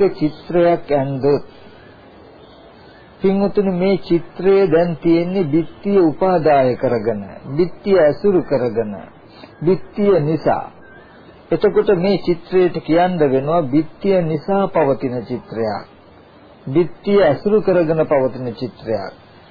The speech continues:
මේ චිත්‍රයට බිත්තිය නොතිබුණා නම් චිත්‍රයක් අඳින්න බෑ. චිත්‍රයට පිහිටා හිටින්න තැනක් නෑ.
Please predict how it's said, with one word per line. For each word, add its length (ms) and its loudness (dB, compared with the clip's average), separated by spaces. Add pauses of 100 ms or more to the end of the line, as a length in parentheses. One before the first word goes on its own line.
(200)
මේ 260 0
චිත්‍රයට 800 0 (840)
බිත්තිය 560 0
නොතිබුණා 760 0
නම් 300 0
චිත්‍රයක් 600 0
අඳින්න 340 -2
බෑ. 320 2
චිත්‍රයට 500 -6
පිහිටා 400 0
හිටින්න 360 -2
තැනක් 420 -4
නෑ. 280 -10